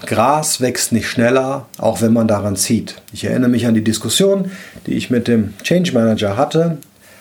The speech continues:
Professioneller Typ, den wir uns von extern geheiert haben. Und ich habe ihm meine Planung vorgelegt.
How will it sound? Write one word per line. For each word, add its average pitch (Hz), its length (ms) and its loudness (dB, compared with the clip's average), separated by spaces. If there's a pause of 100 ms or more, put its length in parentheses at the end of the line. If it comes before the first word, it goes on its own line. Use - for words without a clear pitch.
(220)
Professioneller 120 800 2
Typ, 175 280 -2 (360)
den 120 140 2
wir 117 80 2
uns 113 120 -4
von 107 160 -2
extern 120 380 0
geheiert 123 400 0
haben. 135 320 2
Und 117 160 0
ich - 140 -4
habe 113 120 -4
ihm 104 80 0
meine 95 200 0
Planung 135 360 0
vorgelegt. 127 720 0